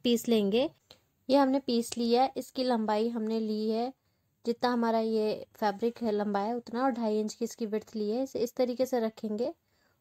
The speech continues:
और सिलाई करके इस तरीके से एक सिलाई लगा लेंगे। सेम इसी तरीके से इस पीस को हम इस तरफ भी सिलाई लगा लेंगे। इसके बाद हम एक पीस लेंगे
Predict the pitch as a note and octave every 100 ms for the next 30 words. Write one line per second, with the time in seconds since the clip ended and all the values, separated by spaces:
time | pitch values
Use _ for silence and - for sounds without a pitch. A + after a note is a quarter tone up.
0 | _ A3 A#3 B3 A#3+ A#3+ A#3 A3 G#3 C4
1 | C#4 C#4 A#3+ A3 G#3+ A3 D4 C#4+ - A#3+
2 | A3 G#3+ F#3+ F#3 G3+ - C4 A#3 B3 C4
3 | B3+ A#3 A#3 A3+ B3 - A3 G#3+ B3+ A#3+
4 | A#3+ - A3+ A3 B3 - A#3 A3 G#3+ G3
5 | G3 F#3+ G3+ C#4 - - - _ _ _
6 | _ B3+ - C#4+ C4+ C4+ C#4 C4+ - B3+
7 | B3+ C4 B3 A3+ A#3+